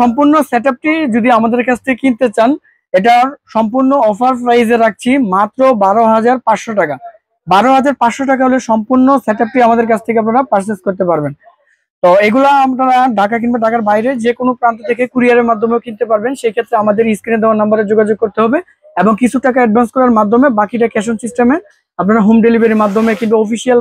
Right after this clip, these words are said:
মাধ্যমে এই প্রোডাক্টগুলো কিনতে পারবেন। তো এর পাশাপাশি আমরা একটা প্রফেশনাল হেডফোন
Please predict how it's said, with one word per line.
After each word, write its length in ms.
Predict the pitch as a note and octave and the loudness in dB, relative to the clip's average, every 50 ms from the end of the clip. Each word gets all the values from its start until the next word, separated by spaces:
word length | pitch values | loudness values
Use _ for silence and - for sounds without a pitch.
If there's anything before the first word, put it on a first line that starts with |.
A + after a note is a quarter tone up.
| A3+ A3 | 0 0
মাধ্যমে 300 | G#3 G3 A3 A3+ B3+ D#4 F#4+ _ _ _ _ _ - | -2 0 0 0 0 -2 -4 _ _ _ _ _ -6
এই 60 | F#3 F#3 | -4 0
প্রোডাক্টগুলো 400 | - G#3 A3 G#3 G3 A3+ A#3 C4 E4 - _ _ _ _ _ _ _ _ _ _ _ | 0 0 2 2 2 2 2 2 0 -2 _ _ _ _ _ _ _ _ _ _ _
কিনতে 200 | - C4 A3 B3+ G#3+ | 0 2 2 2 2
পারবেন। 220 | G3+ F3+ D#3+ D3+ C#3 - - _ _ _ _ _ _ _ _ _ _ _ _ _ _ _ _ | 2 0 0 -2 -4 -6 -10 _ _ _ _ _ _ _ _ _ _ _ _ _ _ _ _
তো 60 | D#3 D#3+ D#3+ - - _ - G#3+ | -2 -2 -2 -2 -4 _ 0 0
এর 100 | A#3+ B3 B3 C4 | 0 2 2 0
পাশাপাশি 340 | B3+ A#3+ C#4 C#4 C#4 B3+ C#4+ | 0 2 2 2 2 2 2
আমরা 140 | C4+ C4 C4+ | 2 2 2
একটা 160 | B3 C4+ - - | 0 -2 0 0
প্রফেশনাল 600 | A#3+ A#3 A3+ C4 B3+ - C#4 C4 C4 C4 C4 C4 C4 C4+ C#4 D#4 - _ _ _ _ _ - | 0 0 0 0 -2 0 0 2 2 2 2 2 0 0 -2 -4 -10 _ _ _ _ _ -4
হেডফোন 320 | G3+ G3 F#3+ - - A#3+ | -2 -2 -2 -2 -2 -2